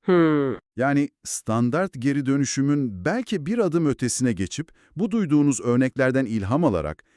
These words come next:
Speaker 2: kendi hayatınızda, kendi çevrenizde farklı ne yapabilirsiniz?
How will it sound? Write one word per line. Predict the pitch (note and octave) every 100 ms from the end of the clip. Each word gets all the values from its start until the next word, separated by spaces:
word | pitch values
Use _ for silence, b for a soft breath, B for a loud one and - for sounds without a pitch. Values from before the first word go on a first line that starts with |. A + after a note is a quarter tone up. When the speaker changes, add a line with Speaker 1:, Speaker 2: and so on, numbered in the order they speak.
| _ -
Speaker 2:
kendi | D#3 G#3 A#3
hayatınızda, | G#3 G3 B2 G2 F#2+ F2 D#2+ C#2 E2 G2
kendi | - A2 D#3
çevrenizde | - D3 C3+ C3+ B2+ G2+ B2 A2+ b -
farklı | C#3+ E3+ G3+ F#3+
ne |
yapabilirsiniz? | A3+ G#3 F3 C3+ G#2+ - F2 E2+ D2